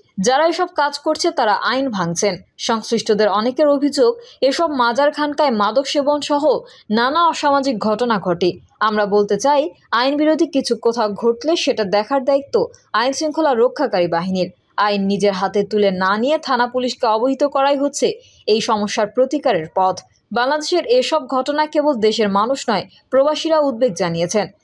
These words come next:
মাজার ও মন্দির সুরক্ষার আহ্বান জানিয়ে প্রধান উপদেষ্টাকে একশো প্রবাসী খোলা চিঠি লিখেছেন। এর পাশাপাশি সম্প্রতি কক্সবাজার সমুদ্র সৈকতে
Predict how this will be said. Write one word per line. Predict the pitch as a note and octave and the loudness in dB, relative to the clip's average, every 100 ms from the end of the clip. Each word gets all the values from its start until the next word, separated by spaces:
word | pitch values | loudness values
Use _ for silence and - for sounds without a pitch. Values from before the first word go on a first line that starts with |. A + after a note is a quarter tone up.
| _ - | _ -4
মাজার | A3+ B3 D#4+ E4 | -2 0 2 2
ও | |
মন্দির | D4+ B3+ C4+ D4+ | 2 2 2 0
সুরক্ষার | D4+ D4 C#4+ C#4+ C#4 | 0 0 0 0 0
আহ্বান | G#3+ A3 C4+ | 0 0 -2
জানিয়ে | C4+ C#4+ D4 | 0 0 0
প্রধান | C#4+ A3+ A3 | 0 0 0
উপদেষ্টাকে | G3+ A#3 C4 - C#4 B3+ F#3 - _ - | 0 0 0 -2 -2 0 -2 -6 _ -4
একশো | A#3+ C4 - D#4 | -2 -2 -4 -4
প্রবাসী | D4+ D4 D4 D4+ | 0 0 0 -6
খোলা | - C#4 C#4+ | -4 0 0
চিঠি | C4+ A3 G3 | -2 -6 -2
লিখেছেন। | F3 F3 F3+ G#3+ F3+ - _ - | -2 -2 -2 -2 -4 -10 _ -2
এর | G#3+ A3 | -2 0
পাশাপাশি | G3+ C4+ C#4 D4+ B3+ C4+ - _ | -4 -4 -6 -4 -2 -2 -6 _
সম্প্রতি | - C4+ C4+ D#4+ D#4+ - | -4 -2 -2 -2 -2 0
কক্সবাজার | A#3 B3 D4 D4 D4+ | -2 -2 0 2 0
সমুদ্র | D4 B3 B3+ C#4+ | 0 0 0 0
সৈকতে | C#4+ D4 C#4+ C#4+ | 0 0 2 0